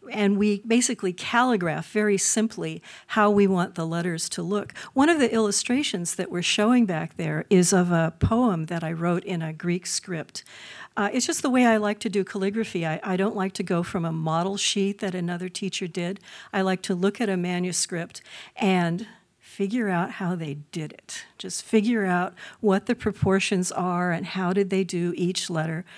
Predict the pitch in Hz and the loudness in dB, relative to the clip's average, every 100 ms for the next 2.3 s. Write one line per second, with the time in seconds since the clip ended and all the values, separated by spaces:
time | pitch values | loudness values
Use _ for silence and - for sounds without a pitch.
0 | - - - - 190 180 185 - 196 190 | -20 -20 -12 -4 0 0 0 2 2 2
1 | 185 208 - 208 208 190 185 - 185 180 | 2 2 0 0 2 2 0 0 -4 -2
2 | 240 311 - | -2 -4 -10